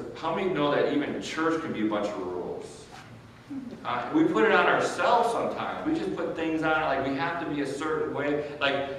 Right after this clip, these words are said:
in our church, we say we want everybody to read through the Bible in a year. So we have a little Bible reading chart. I got mine right here. It's blue. Uh,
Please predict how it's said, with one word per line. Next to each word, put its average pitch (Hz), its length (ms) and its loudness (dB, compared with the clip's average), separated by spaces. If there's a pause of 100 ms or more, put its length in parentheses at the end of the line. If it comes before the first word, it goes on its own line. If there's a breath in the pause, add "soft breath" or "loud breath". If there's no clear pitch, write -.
(120)
in 156 120 0
our 170 200 6
church, 160 320 2
we 147 80 4
say 139 360 2
we 143 80 0
want 135 180 4
everybody 147 280 2
to 143 60 2
read 139 160 2
through 135 120 -2
the 110 60 -4
Bible 117 420 2
in 110 80 -2
a 110 40 -2
year. 107 140 -2
So - 100 -4
we 107 80 -2
have 110 80 2
a 104 100 0
little 123 160 0
Bible 113 420 4
reading 113 240 0
chart. 113 220 -2
I 107 60 -2
got 110 160 0
mine 113 240 -2
right 120 220 -4
here. 110 240 0
It's 110 100 -2 (120)
blue. 104 500 -2 (260 loud breath)
Uh, - 340 -2